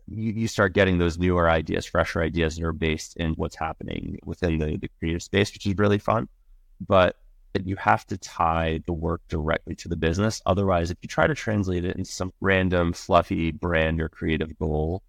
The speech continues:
y-, you're, you're never gonna do it. And then everyone's gonna be like, "Okay, so what are your O K Rs for Q one?" Or, "I don't know, do, do better work." And that's not something that's measurable. You gotta make it measurable.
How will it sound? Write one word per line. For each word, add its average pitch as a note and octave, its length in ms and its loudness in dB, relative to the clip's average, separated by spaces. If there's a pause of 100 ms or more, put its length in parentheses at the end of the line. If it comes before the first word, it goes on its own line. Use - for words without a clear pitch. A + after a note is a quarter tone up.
(540)
y-, G2 160 0
you're, G2 440 0
you're G#2 200 0
never A2 300 6
gonna F#2 180 0
do E2+ 240 4
it. E2+ 140 2
And F2 100 2
then E2+ 160 4
everyone's E2+ 320 2
gonna F2 100 -6
be F2 120 -2
like, F#2 100 -2
"Okay, B2 240 0
so F2+ 160 -4
what F#2 100 -2
are F#2+ 60 0
your F#2 200 2
O F#2 80 0
K G2 200 -2
Rs G2+ 240 2
for E2+ 380 -2
Q F2+ 180 -4
one?" E2+ 300 -2
Or, D#2+ 80 -12 (880)
"I F2+ 80 -2
don't F#2 140 2
know, - 160 0
do, E2+ 240 0
do F#2 220 0
better E2+ 300 4
work." D#2+ 320 0 (100)
And F2+ 80 -2
that's - 320 -2
not E2 240 0
something D#2 280 0
that's D2+ 160 -4
measurable. D#2+ 360 -2
You E2+ 100 -4
gotta F#2 200 4
make F2+ 160 0
it - 80 -8
measurable. D#2 640 -6